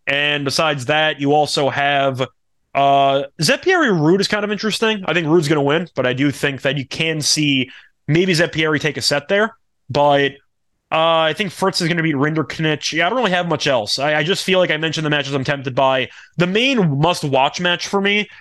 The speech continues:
is going to be that Karatsev-Tiafoe match, because that's just a lot of fun. And you might see a couple of ex-, implosions, uh, both, uh, for, well, really for either guy.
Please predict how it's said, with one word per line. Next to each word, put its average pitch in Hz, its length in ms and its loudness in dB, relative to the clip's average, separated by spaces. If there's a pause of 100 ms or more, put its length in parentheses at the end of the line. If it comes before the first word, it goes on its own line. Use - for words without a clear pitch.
(220)
is 151 160 0
going 151 380 2
to 160 100 0
be 143 420 2 (300)
that 143 260 -2
Karatsev-Tiafoe 135 1040 -2
match, 113 300 -4
because 135 160 -2
that's 175 160 0
just 190 160 -2
a 160 40 2
lot 143 200 2
of - 60 -8
fun. 123 340 -2 (320)
And 156 180 -2
you 160 80 0
might 170 220 0
see 175 200 0
a 135 60 -2
couple 147 680 0
of 120 160 -6
ex-, - 280 -8
implosions, 147 840 0 (320)
uh, 139 120 2
both, 151 500 0 (440)
uh, 143 280 2
for, 160 720 2 (180)
well, 170 100 2
really 254 280 4
for 156 160 0
either 151 280 0
guy. 117 400 0